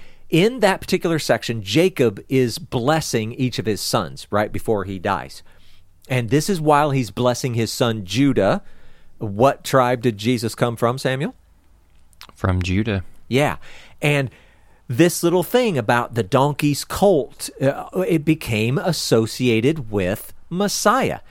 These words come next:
Speaker 1: And so this just adds to that whole idea of someone riding on a donkey has this messianic connotation. And there are other places,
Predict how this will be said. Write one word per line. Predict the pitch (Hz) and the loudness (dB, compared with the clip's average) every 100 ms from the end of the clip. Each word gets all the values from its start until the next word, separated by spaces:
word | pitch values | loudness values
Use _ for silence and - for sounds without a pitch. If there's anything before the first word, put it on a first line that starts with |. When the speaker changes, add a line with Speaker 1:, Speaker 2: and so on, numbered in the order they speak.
| - - - | -20 -20 -6
Speaker 1:
And | 147 135 | 0 0
so | - 139 143 | 4 4 4
this | 107 156 - | 0 0 2
just | 156 143 | 0 0
adds | - 135 139 123 | 0 2 2 0
to | - | -2
that | 123 113 | 2 2
whole | - 147 135 | 2 2 2
idea | 120 107 135 127 107 | 0 0 2 2 2
of | 107 104 | 0 -4
someone | - 139 156 | 0 0 2
riding | 139 131 131 | 2 2 2
on | 131 127 | -2 -2
a | |
donkey | 107 120 113 107 92 | 2 2 2 -2 -2
has | 107 101 | 0 0
this | 117 - | -2 -4
messianic | 110 113 - 110 98 95 | -2 -2 0 -2 -2 -4
connotation. | - 87 85 202 156 - - - - - - - | -6 -6 -2 0 0 -4 -14 -20 -20 -20 -12 -2
And | 135 131 127 | 0 0 -2
there | 139 143 | 4 4
are | 143 | 6
other | 160 165 | 4 2
places, | 131 147 143 - 143 123 | 2 2 2 2 0 -2